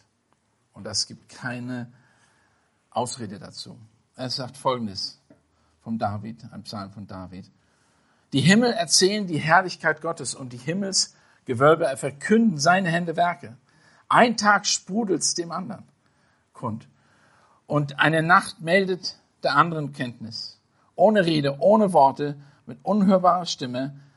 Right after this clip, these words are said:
ihr Schall geht aus über die ganze Erde und bis ans Ende der Erde, Welt, die, ihre Sprache. Dort hat er die Sonne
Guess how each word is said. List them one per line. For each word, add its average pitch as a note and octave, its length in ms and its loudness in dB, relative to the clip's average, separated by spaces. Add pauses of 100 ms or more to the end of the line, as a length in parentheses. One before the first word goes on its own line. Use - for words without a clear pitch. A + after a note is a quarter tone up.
(240)
ihr C3+ 140 -4
Schall F3 380 4
geht E3+ 200 -12
aus D#3 240 2
über D#3 160 -6
die D3 220 -12
ganze G#3+ 400 4
Erde A2 460 -4 (340)
und C3+ 180 -8
bis F3+ 160 4
ans F3 180 -2
Ende F3 300 0
der A2 200 -2
Erde, G2+ 440 -8 (480)
Welt, B2+ 320 0 (360)
die, - 80 -20 (140)
ihre C#3 220 0
Sprache. C#3 640 -2 (380)
Dort G3 360 6
hat F#3 120 -2
er E3 160 -2
die D#3+ 160 -10
Sonne D#3 420 0